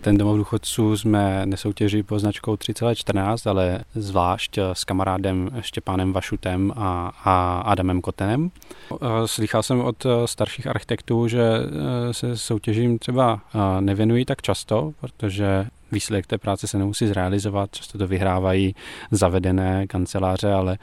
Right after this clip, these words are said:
u nás nemůžu říct vlastně ani půl špatného slova, protože ta soutěž proběhla, eh, velmi rychle. Poté, co jsme vyhráli, tak, eh, jsme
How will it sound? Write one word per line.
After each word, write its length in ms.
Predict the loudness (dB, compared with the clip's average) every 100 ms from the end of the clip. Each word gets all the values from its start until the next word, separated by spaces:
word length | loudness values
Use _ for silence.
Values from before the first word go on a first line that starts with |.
| 0
u 80 | 2
nás 440 | 2 0 -4 -2
nemůžu 400 | 2 2 4 2
říct 400 | 2 0 -4 -2
vlastně 380 | 0 0 2 4
ani 140 | 4
půl 240 | 4 0 -2
špatného 440 | 0 0 2 0
slova, 320 | 2 0 0
protože 580 | -2 -6 -2 2 2 0 -4 -8 -8 -10 -6
ta 100 | -2
soutěž 480 | 0 0 -2 -6 -12 -8
proběhla, 680 | -4 2 2 4 6 4 2 -12 -20 -20 -20 -2
eh, 280 | 2 2 2
velmi 240 | 2 2 2
rychle. 480 | 0 2 2 0 -8 -16 -20 _ _ _
Poté, 240 | -2 0
co 120 | 0 2
jsme 160 | 2
vyhráli, 580 | 2 2 4 4 4 2
tak, 280 | 0 -2 0
eh, 40 | 2 4 4 2 0 -2 -6
jsme 800 | -8 -4 0 0 0 0 -2